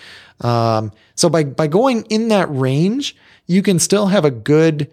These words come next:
font size and image size and real estate on your screen and just do a one-to-one mapping. So, you know, every pixel that Windows is expecting is, is what the monitor is. So you just set everything to a hundred percent and, and life is good. If you go with a bigger screen, then the pixels are gonna start looking big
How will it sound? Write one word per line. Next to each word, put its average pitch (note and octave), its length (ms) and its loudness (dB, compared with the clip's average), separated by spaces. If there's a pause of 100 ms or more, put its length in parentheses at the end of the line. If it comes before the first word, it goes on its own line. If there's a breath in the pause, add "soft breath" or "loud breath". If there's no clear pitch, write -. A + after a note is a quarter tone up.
(240 soft breath)
font D#3 320 0
size C#3 420 0
and C3 140 -4
image C#3+ 260 0
size B2+ 480 0
and A#2 160 -4
real C#3+ 240 4
estate B2 340 0
on B2+ 200 0
your C3+ 120 2
screen B2+ 460 0
and A#2 100 -2
just A#2+ 160 0
do C3 120 2
a A#2 80 4
one-to-one A#2+ 600 0
mapping. A2 460 -2
So, G#2 380 0 (420 loud breath)
you A#2+ 100 0
know, A2+ 160 0
every C3 280 2
pixel B2 400 0
that A2+ 120 0
Windows B2 360 2
is A2 100 0
expecting A2+ 520 -4
is, G2+ 300 -10
is G#2+ 120 -8
what A2+ 140 -4
the A2+ 60 -2
monitor A2 480 -4
is. - 280 -4 (460 loud breath)
So - 120 0
you A#2+ 160 0
just A#2 160 0
set B2+ 140 0
everything A2+ 280 0
to G#2+ 80 -4
a G2 40 -4
hundred A2+ 200 -4
percent G#3+ 520 0
and, C3+ 200 -2
and C3 160 -2
life A#2+ 280 0
is G2+ 100 -2
good. A2 300 -2 (320 loud breath)
If D3+ 120 -4
you G#3+ 80 2
go C#4 120 2
with B3 160 0
a - 20 2
bigger D3 400 -2
screen, A3+ 540 -2
then D3+ 160 0
the C#3+ 80 0
pixels D3+ 360 -2
are D3+ 60 2
gonna C#3 160 0
start C#3 240 -2
looking B2 340 -4
big D3 420 0